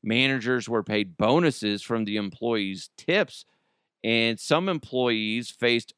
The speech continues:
adverse im-, immigration consequences for cooperating with investigators.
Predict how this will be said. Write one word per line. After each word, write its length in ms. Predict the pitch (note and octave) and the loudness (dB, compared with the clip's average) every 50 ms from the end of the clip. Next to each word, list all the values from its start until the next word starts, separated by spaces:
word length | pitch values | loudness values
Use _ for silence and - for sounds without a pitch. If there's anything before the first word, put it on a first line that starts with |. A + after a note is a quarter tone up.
| _ - | _ -14
adverse 540 | F#2+ G2 G2+ F#2 - A2+ B2+ D3 D#3 - - - | -12 -12 -12 -8 -4 0 0 0 0 -2 -6 -8
im-, 180 | - B2+ B2 - _ - | -6 -6 -6 -6 _ -14
immigration 920 | G1+ G1+ - C3+ C#3 C3 A2 F2 - G2+ A2+ B2 D3+ G#3 - - G#3+ D#3+ | -10 -4 -2 0 0 0 -2 -2 -4 0 2 4 4 2 2 0 -2 -2
consequences 1000 | A2 - - B2 A#2 A2 - A2+ G2 - - A2 G#2 G2+ - - A#2+ A#2+ A2+ - - _ _ _ _ _ _ _ | -2 -2 -2 -2 -2 -2 -2 -6 -6 -4 -2 -2 -2 -2 -4 -4 -4 -4 -6 -8 -14 _ _ _ _ _ _ _
for 160 | - C#3+ C3+ | 2 4 4
cooperating 1120 | B2 - - - C#3+ C3+ B2+ B2+ C#3 D#3+ F3+ F#3 - D#3 C3+ A#2+ A#2 A#2+ A2+ A#2+ B2 B2 A2+ - _ _ _ _ - | 4 2 0 0 0 2 2 4 4 4 4 4 2 2 4 4 4 2 2 2 0 -2 -4 -6 _ _ _ _ -2
with 300 | A#2+ B2+ C#3+ D3+ C3+ C#3 | 2 4 6 6 6 4
investigators. 1000 | C#3 C3 G#2 B2+ D3 F3 F#3 - - C#3 A#2+ B2+ A#2 A2 G#2 F#2+ F2+ E2 - | 2 2 2 2 2 2 2 -2 -4 -4 -2 -2 -2 -2 -4 -6 -8 -12 -14